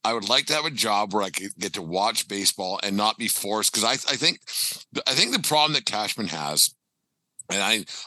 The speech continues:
I'll defend him a little bit on, on this, on this subject, Dave, is that they were forced into no matter what si-, signing, uh, Aaron Judge no matter what, and the rest of the team is lacking. And so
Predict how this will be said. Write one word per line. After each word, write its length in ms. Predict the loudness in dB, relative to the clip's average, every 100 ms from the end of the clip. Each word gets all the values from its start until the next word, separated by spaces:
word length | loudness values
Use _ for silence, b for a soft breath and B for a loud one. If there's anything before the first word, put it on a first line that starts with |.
| B
I'll 160 | 0
defend 380 | 2 0 0 0
him 160 | 0 -2
a 40 |
little 240 | -2 -2
bit 240 | -2 -4 -4 -6 -6
on, 200 | -4 -4 -4
on 160 | -4 -2
this, 340 | 4 4 2 -2
on 160 | -2
this 160 | 2 4
subject, 600 | 4 4 0 -2 -6 -4
Dave, 260 | -4 -4
is 140 | 0 0
that 220 | 0 -4 -8 B B B B B -6 2
they 180 | 4 4
were 220 | 4 2
forced 680 | 2 0 0 2 4 4 2
into 280 | 0 -2 0
no 220 | 0 2
matter 300 | 2 2 0
what 320 | 0 0 4
si-, 360 | 6 6 4 0 4
signing, 800 | 4 6 2 0 0 -2 -4 -4
uh, 260 | -4 -2 -4 -4
Aaron 360 | -4 0 0
Judge 340 | 0 0 0 -2
no 60 |
matter 240 | -2 -6 -8
what, 220 | -10 -12 _ -20 B B _
and 260 | -2 0 0
the 60 | 0
rest 320 | 2 6 6
of 80 | 8
the 60 | 4
team 280 | 4 2
is 180 | 2 2
lacking. 360 | 0 -6 -8 -14 -16 B B B B _ -4
And 360 | 0 0 4 6
so 280 | 6 4